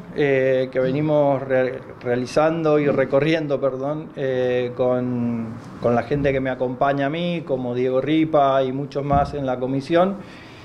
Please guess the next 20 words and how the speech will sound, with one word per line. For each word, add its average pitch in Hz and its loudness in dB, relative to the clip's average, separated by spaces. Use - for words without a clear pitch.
de 131 2
salir 156 0
a 139 4
correr 143 2
campeonatos 143 2
a 135 0
nivel 139 0
nacional 165 2
y 123 -6
de 120 -6
muchos 147 -8
años 147 0
involucrados 135 4
en 127 0
el 127 -4
tema, 165 0
eh, 127 4
donde 135 4
nos 151 2
proponen, 180 2